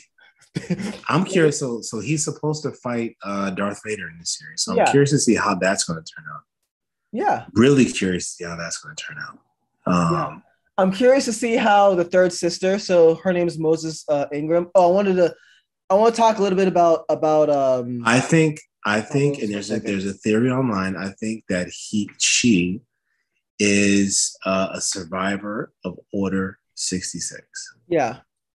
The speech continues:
Speaker 1: I
Speaker 2: Well,
Speaker 1: think
Speaker 2: he
Speaker 1: so.
Speaker 2: said it himself too. He already, he already set it up, um, um,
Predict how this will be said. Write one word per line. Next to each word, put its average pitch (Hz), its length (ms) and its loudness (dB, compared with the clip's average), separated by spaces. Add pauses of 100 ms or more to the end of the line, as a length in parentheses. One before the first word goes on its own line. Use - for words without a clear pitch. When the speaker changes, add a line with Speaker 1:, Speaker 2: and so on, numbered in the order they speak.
(160)
Speaker 1:
I - 60 -20 (100)
Speaker 2:
Well, 220 120 4
Speaker 1:
think 220 100 4
Speaker 2:
he 233 60 4
Speaker 1:
so. - 80 -4
Speaker 2:
said 262 160 6
it 240 80 2
himself 208 440 4
too. 185 200 2
He 185 160 4
already, 208 240 4
he 190 180 0
already 233 220 6
set 202 180 -4
it 190 100 0
up, 185 300 2
um, 135 680 0 (920)
um, 131 1080 -6